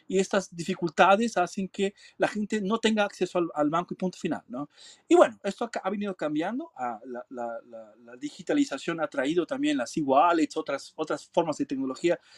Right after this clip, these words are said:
que hacen que las personas tengan acceso a, a dinero, digamos así, ¿no? A, a poder utilizarlo de forma más adecuada. Y bueno, la tendencia es que esto sea solamente un pre, digamos, un pre, eh, presala para lo que sería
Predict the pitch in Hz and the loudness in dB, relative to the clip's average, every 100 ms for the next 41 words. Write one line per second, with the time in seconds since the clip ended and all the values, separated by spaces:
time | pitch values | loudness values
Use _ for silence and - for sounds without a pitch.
0 | - - 185 214 214 175 143 143 - 151 | -12 4 4 4 0 -8 -8 -10 -8 -8
1 | - 156 139 127 - 151 - 156 _ _ | -4 -2 -2 -4 -6 -6 -4 -4 _ _
2 | _ 160 190 - - 123 120 139 143 165 | _ 0 0 0 -4 -2 0 2 4 4
3 | 247 254 151 147 120 233 277 220 139 147 | 4 0 -2 -6 -6 -4 -2 -2 -4 -6
4 | - 139 147 - _ _ _ - 147 156 | -4 -2 -2 -4 _ _ _ -8 -2 0
5 | 135 156 170 143 131 147 135 131 135 139 | 0 0 0 0 0 -2 -2 -2 -2 -4
6 | 131 - 170 240 311 _ _ _ _ _ | -4 0 2 4 0 _ _ _ _ _
7 | _ - - _ 240 233 285 285 233 233 | _ -20 -20 _ 0 4 4 4 2 4
8 | 175 180 175 240 226 247 247 - - - | 4 2 0 0 2 0 0 -10 -10 -4
9 | 208 - 214 196 - 214 - _ - - | -2 -2 -6 -4 0 0 0 _ -20 -2
10 | 247 240 233 - 220 190 _ - 269 359 | 2 4 2 0 -2 -2 _ 4 6 6
11 | - _ _ - 180 - 160 - - - | 2 _ _ -4 -4 -6 -8 -10 -20 -12
12 | - 180 _ _ 262 285 320 302 240 202 | -6 -6 _ _ 4 4 4 0 2 2
13 | 185 170 165 - 233 - 214 226 269 - | 4 2 -2 -2 -2 4 4 6 2 -2
14 | 202 185 165 170 180 185 196 | -2 -2 -2 -6 -6 -2 -4